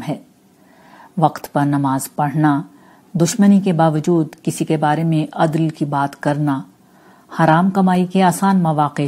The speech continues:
چھوڑ کر حلال کی تنگی میں گزارا کرنا کسی کو پسند نہیں ہو سکتا۔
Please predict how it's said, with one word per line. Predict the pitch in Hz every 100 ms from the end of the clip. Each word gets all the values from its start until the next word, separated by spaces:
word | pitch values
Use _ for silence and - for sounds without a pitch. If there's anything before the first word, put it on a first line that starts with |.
| 143
چھوڑ | - 165
کر | 160 147 135 - _ -
حلال | 165 160 170 180
کی | - 175 165 -
تنگی | 175 175 190
میں | 175 156
گزارا | 143 147 139 139 139
کرنا | 160 165 147 139 - _ - _ -
کسی | 233 208
کو | 208
پسند | 202 185 185 180
نہیں | 160 147 185
ہو | 156
سکتا۔ | - - -